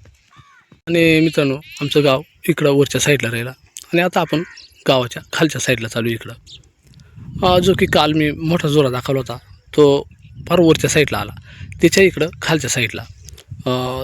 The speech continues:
तर इकडं ह्या वस्तीवर ते आमचे मित्र राहतात. ही वस्ती आहे इकडं. अ, पहा, एक समोर इकडं त्यांची वस्ती आहे. आता त्या झाडांमधून ते काही दिसत नाही. आणि इकडं विशेषतः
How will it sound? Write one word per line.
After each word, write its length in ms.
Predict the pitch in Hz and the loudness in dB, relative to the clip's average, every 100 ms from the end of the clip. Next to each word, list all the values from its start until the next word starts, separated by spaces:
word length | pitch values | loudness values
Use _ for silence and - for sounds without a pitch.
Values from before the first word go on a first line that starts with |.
| - | -2
तर 40 | 147 | 0
इकडं 440 | 147 - 139 135 | 0 0 0 0
ह्या 180 | 123 147 | -2 0
वस्तीवर 520 | 139 - 139 123 - - | 0 0 -2 -2 -6 -6
ते 40 | 123 | -4
आमचे 220 | 120 113 | -4 -6
मित्र 220 | 113 117 | -6 -8
राहतात. 440 | 120 123 - - - - - _ - - - - _ _ _ _ _ - | -6 -8 -10 -16 -20 -20 -20 _ -20 -20 -20 -20 _ _ _ _ _ -10
ही 120 | - | 0
वस्ती 280 | 139 127 143 | 2 2 0
आहे 60 | 117 | 0
इकडं. 220 | - 107 - _ _ _ _ _ | -2 -12 -18 _ _ _ _ _
अ, 220 | 135 127 131 - _ _ _ _ _ _ _ _ _ _ - | -4 -4 -6 -14 _ _ _ _ _ _ _ _ _ _ -4
पहा, 100 | 156 | 0
एक 180 | 131 - | 2 0
समोर 300 | - 143 117 | 0 0 0
इकडं 300 | 120 - 123 - - - | -6 -6 -10 -10 -20 -8
त्यांची 240 | 123 113 | -6 -6
वस्ती 280 | 120 - 127 | -10 -6 -6
आहे. 100 | 113 | -6
आता 300 | 135 143 135 147 | -4 -2 -4 -8
त्या 100 | 131 | -8
झाडांमधून 520 | 113 143 127 131 147 | -2 0 0 -4 -6
ते 400 | - _ _ - | -10 _ _ -10
काही 120 | 120 113 | -8 -6
दिसत 320 | 123 - - | 0 0 0
नाही. 120 | 127 - _ _ - - - _ _ _ 180 | -4 -8 _ _ -20 -20 -20 _ _ _ -4
आणि 380 | 175 170 170 180 - - - - _ _ _ _ _ _ | 0 2 0 -2 -14 -20 -20 -20 _ _ _ _ _ _
इकडं 400 | 165 165 156 147 | 0 4 4 4
विशेषतः 440 | 151 - 175 - | 2 0 0 -2